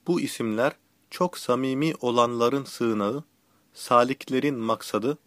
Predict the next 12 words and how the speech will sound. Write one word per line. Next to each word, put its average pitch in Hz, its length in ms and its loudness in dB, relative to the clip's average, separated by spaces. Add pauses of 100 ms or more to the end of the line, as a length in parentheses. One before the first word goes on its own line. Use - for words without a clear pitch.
(460)
gazilerin 127 920 0
ve 135 80 4
ariflerin 117 720 0
hazinesi 110 640 -2 (500)
ve 117 80 0
salih - 560 0
insanların 120 720 -2
adetidir. 107 680 -2 (720)
Bu 160 240 -2
güzel 139 460 0
bir 117 140 0
haldir. 101 540 -2